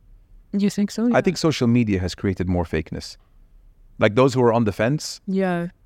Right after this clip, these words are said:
Speaker 2: have become, I s-, I mean, I, na-, like, when I'm posting something on Instagram and, you know, there's fifteen filters to choose from, like, h-, how about just no? Why don't we just,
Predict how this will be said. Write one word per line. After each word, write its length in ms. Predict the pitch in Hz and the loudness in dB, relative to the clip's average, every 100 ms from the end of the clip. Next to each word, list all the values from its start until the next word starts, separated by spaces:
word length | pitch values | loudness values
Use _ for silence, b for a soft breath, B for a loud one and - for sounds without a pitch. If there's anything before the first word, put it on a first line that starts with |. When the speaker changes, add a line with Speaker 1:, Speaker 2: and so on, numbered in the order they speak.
| - | -8
Speaker 2:
have 320 | 104 101 98 | -2 -2 -2
become, 640 | 98 - 101 92 87 85 - - - _ - - - 135 | -6 -2 0 2 0 -4 -8 -20 -20 _ -20 -20 -4 2
I 60 | |
s-, 220 | 180 - - | 2 2 -4
I 80 | 110 | 2
mean, 200 | 120 - | 2 2
I, 260 | 123 117 - _ - _ - _ - | 2 2 0 _ -20 _ -20 _ -6
na-, 200 | 101 104 - | 0 0 2
like, 260 | 92 92 | 0 0
when 100 | 95 | 2
I'm 260 | 104 104 85 | 2 2 -2
posting 300 | - 107 101 | 0 0 0
something 240 | 95 95 85 | -2 0 0
on 100 | 73 | -2
Instagram 540 | 98 - 98 90 85 | -6 -4 -2 0 0
and, 140 | 78 76 | -2 -4
you 80 | |
know, 100 | 85 | -4
there's 180 | 71 82 | -6 -8
fifteen 400 | - 107 - 104 | -4 -6 -2 -2
filters 340 | - 104 - - | 2 0 0 -6
to 100 | - | -6
choose 240 | - 113 | -2 -2
from, 280 | - 76 90 - - _ - _ _ _ - - - _ _ _ _ _ | -2 -4 -4 -6 -20 _ -20 _ _ _ -12 -12 -14 _ _ _ _ _
like, 160 | 107 - | -4 -4
h-, 60 | B B - | B B -6
how 140 | - | 0
about 220 | 151 131 | 2 2
just 200 | 120 - | 0 0
no? 220 | 127 107 82 | 2 2 0
Why 200 | 85 131 | 0 0
don't 120 | 135 | 0
we 60 | |
just, 180 | 107 117 | -2 -2